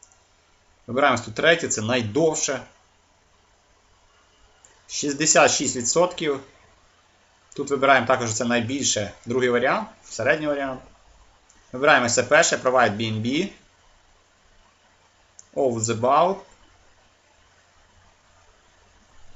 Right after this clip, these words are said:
Прописуємо сто сімдесят вісімсот двадцять два, натискаємо Next. І знову, як в попередні ря-, е, рази, переходимо за посиланням в нову вкладочку, підписуємося, залишаємо коментар, натискаємо ось тут, ставимо галочку і натискаємо Next.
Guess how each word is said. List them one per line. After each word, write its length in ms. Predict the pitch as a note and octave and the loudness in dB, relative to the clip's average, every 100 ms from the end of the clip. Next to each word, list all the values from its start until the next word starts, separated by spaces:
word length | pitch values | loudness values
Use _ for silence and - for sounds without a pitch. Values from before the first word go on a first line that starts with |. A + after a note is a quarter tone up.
| - - - - - | -20 -20 -20 -14 0
Прописуємо 540 | E3+ F3+ D#3+ D3 B2+ | 2 2 2 2 0
сто 260 | - D#3 C#3+ | 0 0 0
сімдесят 640 | - B2+ B2+ - C3+ A2+ | 0 -2 0 2 2 0
вісімсот 540 | A#2 A2+ A2+ - B2+ G#2 | -4 -4 -4 0 -2 0
двадцять 340 | A2+ G#2+ G#2 | -4 -4 -4
два, 480 | A2 C3 D#3 F#3+ - _ _ A2+ | -2 -2 -2 -4 -10 _ _ -14
натискаємо 600 | A2+ A#2 - A#2+ A2+ C#3 | -6 -2 0 0 0 -2
Next. 340 | - - - _ _ _ _ _ _ _ _ _ _ _ _ _ _ _ _ _ _ _ _ | -4 -6 -10 _ _ _ _ _ _ _ _ _ _ _ _ _ _ _ _ _ _ _ _
І 180 | C3 F3 | -6 -2
знову, 260 | D#3 D#3+ D3+ | 2 4 4
як 100 | - | 2
в 40 | |
попередні 440 | B2+ C3+ C3+ B2 A#2+ | 0 4 6 4 2
ря-, 160 | B2 A#2+ | 2 2
е, 260 | A2 A2 | 2 4
рази, 340 | A#2 A2+ D#3 F#3+ | 4 4 2 2
переходимо 480 | - A#2 C3 A#2+ | 0 2 0 2
за 80 | A#2 | -2
посиланням 500 | G#2+ - C3 D#3+ D3+ | -2 -2 2 2 2
в 40 | B2+ | 0
нову 180 | A#2+ | -2
вкладочку, 840 | A2+ C#3+ D#3+ D3+ - - C#3+ C3+ A#2 | 2 4 4 2 -4 0 2 2 0
підписуємося, 640 | A2+ A2+ D3 C#3+ A#2+ C3 A#2+ | -4 -2 -2 -2 0 2 2
залишаємо 500 | A2 A2 A2 A#2+ A2 | 0 0 2 0 0
коментар, 500 | A2 A2 C3+ C#3+ A#2+ | -4 0 4 4 4
натискаємо 520 | A2+ A2 B2 G#2+ G#2 | -4 0 2 2 0
ось 100 | - | -4
тут, 180 | G#2+ - | -6 -4
ставимо 240 | G2 F#2+ | -4 0
галочку 500 | B2 C#3+ C3+ - B2+ | 2 2 -2 -6 -6
і 40 | |
натискаємо 580 | G#2+ G#2+ - A#2+ A2 G2 | -6 -4 0 0 0 -2
Next. 220 | E2 - | -6 -10